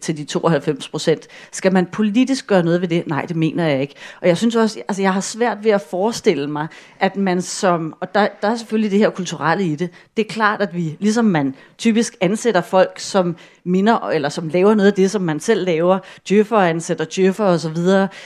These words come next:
Øh, fagfolk ansætter fagfolk. Jamen, så har man også en tendens til formentlig at investere i noget, som man kan relatere til, noget man kender. Mm. Omvendt så har jeg altså svært ved at forestille mig en virksomhed, som skulle vælge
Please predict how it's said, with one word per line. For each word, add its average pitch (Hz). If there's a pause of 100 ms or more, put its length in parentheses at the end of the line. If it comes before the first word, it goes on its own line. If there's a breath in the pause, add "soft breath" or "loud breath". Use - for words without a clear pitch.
(220 loud breath)
Øh, 165
fagfolk 185
ansætter 165
fagfolk. 185 (260 loud breath)
Jamen, 185
så 226
har 202
man 208
også 196
en 214
tendens 202
til 196
formentlig 202
at 170
investere 185
i 190
noget, 180
som 208
man 175
kan 151
relatere 214
til, 220
noget 170
man 180
kender. 156 (140 loud breath)
Mm. 214 (240 loud breath)
Omvendt 226
så 214
har 208
jeg 196
altså 180
svært 220
ved 214
at 190
forestille 190
mig 180
en 160
virksomhed, 214
som 180
skulle 175
vælge 170